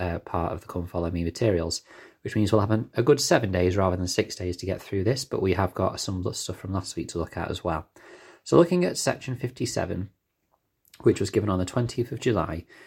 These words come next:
we find the prophet Joseph Smith now in Missouri. After the, um, sixth of June eighteen thirty-one revelation, which directed Joseph Smith, Sidney Rigdon, and a number of other elders to travel together in pairs on the, to preach by the way and then to make their way to Independence, Missouri,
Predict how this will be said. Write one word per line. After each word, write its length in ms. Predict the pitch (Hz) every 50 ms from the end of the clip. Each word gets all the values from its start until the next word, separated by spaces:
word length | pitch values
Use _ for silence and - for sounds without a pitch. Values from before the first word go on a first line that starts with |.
| - _ _
we 100 | - 104
find 380 | 90 - 117 113 113 117 120 120
the 100 | - 131
prophet 280 | - - 120 - - -
Joseph 280 | 120 117 117 135 -
Smith 300 | - - - 82 - -
now 300 | - 104 104 82 80 -
in 160 | - - 90 90
Missouri. 440 | 90 113 135 135 107 87 - 92 - _ -
After 240 | 113 127 120 - 131
the, 240 | 127 120 113 107 98
um, 240 | 95 92 92 95 - _ _ - - _ _
sixth 320 | - - - - - - -
of 60 | 95
June 220 | - 104 101 98
eighteen 320 | 98 101 101 - 98 95 90
thirty-one 480 | - 95 92 - - 101 107 135 107
revelation, 480 | 98 85 92 87 87 85 85 - - 85
which 160 | - - -
directed 440 | - 95 92 117 - - - 95 95
Joseph 280 | - 92 90 90 90 -
Smith, 220 | - 101 92 -
Sidney 300 | - - 110 - - 90
Rigdon, 380 | 90 90 90 - 92 92 90 -
and 120 | 92 92
a 40 | 92
number 200 | 104 110 113 110
of 100 | 92 - - -
other 180 | 131 123 101
elders 380 | 92 87 82 82 90 85 85 -
to 140 | - - 87
travel 320 | - - 101 101 - -
together 340 | - 117 104 98 92 95 95
in 140 | 101 104 98
pairs 400 | - 92 85 82 87 87 - - - - - - - - _ _ -
on 180 | 101 104 101
the, 120 | 98 95 -
to 240 | - - - 98
preach 380 | 98 - - 123 127 - - -
by 160 | 101 98 107
the 100 | 110 110
way 340 | 101 87 85 82 87 90 - -
and 140 | - 92 85
then 160 | 85 85 85 85
to 100 | - 87
make 200 | 90 90 - -
their 140 | 90 87
way 180 | 87 90 87 87
to 180 | - - - -
Independence, 580 | 95 92 87 - 95 90 87 87 - - -
Missouri, 540 | 90 82 85 117 139 123 85 80 85 -